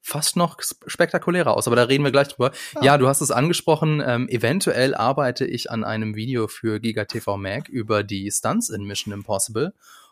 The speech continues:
Speaker 1: und ob Mission Impossible sieben tatsächlich den größten Filmstunt der Filmgeschichte hat. Äh,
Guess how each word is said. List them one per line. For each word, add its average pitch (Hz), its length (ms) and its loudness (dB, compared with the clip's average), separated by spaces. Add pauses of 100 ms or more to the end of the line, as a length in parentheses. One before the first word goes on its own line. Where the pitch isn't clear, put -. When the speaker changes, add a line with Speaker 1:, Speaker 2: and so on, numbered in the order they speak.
Speaker 1:
und 120 240 -4
ob 120 180 2
Mission 131 240 -4
Impossible 123 420 -2
sieben 123 280 -6
tatsächlich 127 480 2
den 107 160 0
größten 104 340 -4
Filmstunt - 1000 -4
der 104 220 2
Filmgeschichte 113 600 -4
hat. 92 180 -8 (560)
Äh, 104 380 4